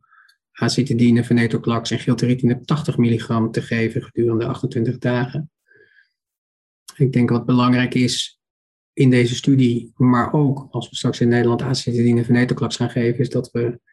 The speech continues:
eh, heel vroeg in de behandeling, dus zeker na de eerste kuur, maar soms ook wel op dag veertien al een keer een B-merg moeten herhalen om te kijken hoe het B-merg eruit ziet. Want als het aplastisch is of als het belastenpercentage dusdanig is gereduceerd tot onder de vijf procent,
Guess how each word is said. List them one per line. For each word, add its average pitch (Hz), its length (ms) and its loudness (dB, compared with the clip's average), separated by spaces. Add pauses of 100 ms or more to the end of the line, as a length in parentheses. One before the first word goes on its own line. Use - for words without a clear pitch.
(380)
eh, 117 560 -2
heel 127 300 2
vroeg 147 420 2
in 123 80 4
de 120 100 2
behandeling, 123 600 2
dus 113 240 -4
zeker 131 300 2
na 123 120 4
de 110 100 2
eerste 135 300 0
kuur, 143 280 2
maar 120 120 0
soms 170 340 2
ook 127 160 0
wel 123 240 2
op 117 120 -4
dag 120 220 -4
veertien 147 380 2
al 120 100 2
een 123 60 0
keer 123 200 0
een 120 120 4
B-merg 135 460 2
moeten 131 220 2
herhalen 123 380 2
om 131 80 4
te - 120 -2
kijken 127 520 0 (640)
hoe 131 200 2
het 127 120 0
B-merg 117 360 2
eruit 123 340 0
ziet. 151 200 0
Want 127 240 0
als - 120 -4
het 131 200 -6
aplastisch 139 640 0
is 123 240 0
of 127 160 -4
als - 100 -20
het 113 160 0
belastenpercentage 123 1040 0
dusdanig 123 520 0
is 120 140 -2
gereduceerd 127 680 0
tot - 160 -4
onder 123 200 2
de 117 80 0
vijf 120 260 -2
procent, 131 480 0